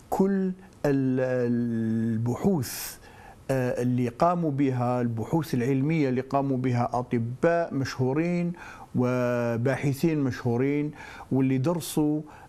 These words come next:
النباتات دراسة علمية، وقدموا أيضًا تقنيات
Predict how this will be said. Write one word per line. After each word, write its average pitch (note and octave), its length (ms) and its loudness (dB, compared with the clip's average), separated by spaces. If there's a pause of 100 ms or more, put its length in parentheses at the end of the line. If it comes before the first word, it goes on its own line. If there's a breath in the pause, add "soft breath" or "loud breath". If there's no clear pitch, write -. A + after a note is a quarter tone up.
(140)
النباتات C3 840 0
دراسة B2+ 640 0
علمية، B2+ 960 0 (460 loud breath)
وقدموا C#3 680 0 (120)
أيضًا C3+ 440 0 (360 loud breath)
تقنيات C#3+ 840 0